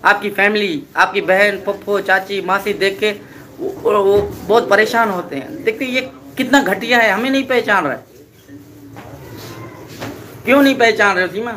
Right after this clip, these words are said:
आपको कोई जबरन रखा हुआ है, जबरन रखा हुआ है। अपनी बहन रीमा को भी आप पहचानने से इनकार कर रहे हो, क्यों? आखिर क्या है? एपी सिंह बच्चों के नाम पे डरा रहे हैं आपको, उनका बाप भी आपको डरा नहीं सकता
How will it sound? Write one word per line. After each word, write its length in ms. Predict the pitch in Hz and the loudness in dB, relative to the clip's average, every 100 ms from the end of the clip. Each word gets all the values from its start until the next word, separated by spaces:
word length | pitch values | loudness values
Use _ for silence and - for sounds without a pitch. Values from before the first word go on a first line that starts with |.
| 143 | -2
आपको 360 | 160 202 - 240 | 0 2 2 0
कोई 180 | 233 214 | 0 -2
जबरन 380 | 160 185 240 226 | 0 2 0 0
रखा 280 | 214 214 | -2 0
हुआ 160 | 214 208 | 0 2
है, 60 | 190 | 0
जबरन 360 | 165 208 226 | 0 2 2
रखा 240 | 208 202 202 | 0 0 0
हुआ 160 | 196 190 | 0 -2
है। 220 | 185 - - - | -4 -10 -6 -2
अपनी 160 | 214 | 0
बहन 440 | 180 196 226 208 - | 4 4 2 0 -4
रीमा 340 | 160 208 233 226 - | 0 2 2 0 -2
को 140 | 220 | -2
भी 100 | 208 | 2
आप 140 | 208 190 | 0 0
पहचानने 560 | 190 185 202 202 202 196 | -2 0 0 0 0 -2
से 140 | 185 | -2
इनकार 340 | 185 185 185 175 | -4 0 0 0
कर 120 | 175 | 0
रहे 100 | 202 | -2
हो, 60 | |
क्यों? 200 | 208 214 - - - - - - | -2 -4 -6 -10 -16 -6 -6 0
आखिर 200 | 170 208 | 2 2
क्या 180 | 208 214 | 2 2
है? 200 | 196 131 110 - - - 170 | 2 0 -6 -16 -20 -10 -2
एपी 200 | 196 214 | -2 0
सिंह 200 | 220 185 | -2 2
बच्चों 240 | 175 226 | 0 0
के 80 | 220 | 0
नाम 180 | 233 226 | 2 2
पे 100 | 233 | 2
डरा 240 | 214 220 | 4 4
रहे 140 | 226 220 | 4 4
हैं 80 | 220 | 2
आपको, 220 | 220 202 - _ - - - - - - | -2 -10 -14 _ -20 -20 -20 -20 -16 -8
उनका 200 | 214 226 | 0 2
बाप 260 | 160 190 220 | 6 6 6
भी 140 | 226 | 4
आपको 220 | 233 220 | 2 2
डरा 240 | 208 208 202 | 0 2 2
नहीं 120 | 202 | 0
सकता 240 | 190 190 | -6 -2